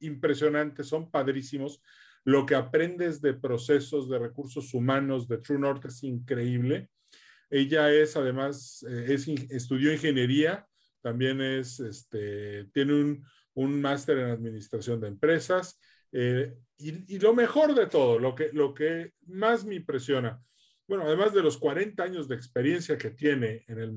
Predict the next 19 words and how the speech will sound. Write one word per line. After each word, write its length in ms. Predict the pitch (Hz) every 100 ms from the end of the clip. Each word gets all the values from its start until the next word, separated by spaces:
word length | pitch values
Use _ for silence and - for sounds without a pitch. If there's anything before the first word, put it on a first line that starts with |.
| 117 113
en 200 | 110 110
el 440 | 110 110 107 120
ámbito 720 | 170 190 180 147 123 135 151 - _ - _ _ -
de 160 | 131
los 560 | 123 120 117 110 - -
recursos 680 | 120 120 120 170 175 156 127
humanos 440 | 139 147 151 139 143
y 40 |
los 200 | 120 -
procesos, 680 | 113 110 151 147 190 190 - _ _ _
también 460 | 147 147 170 208 202
ella 240 | 202 185
fue 460 | - 185 208 247 _ _ _
la 420 | - 151 185 202 -
que 160 | 165
trajo 720 | 139 160 190 196 - 226 226 _ _ _
Toyota 640 | 131 131 151 180 175 151
a 60 | 135
México. 560 | 160 165 143 120 -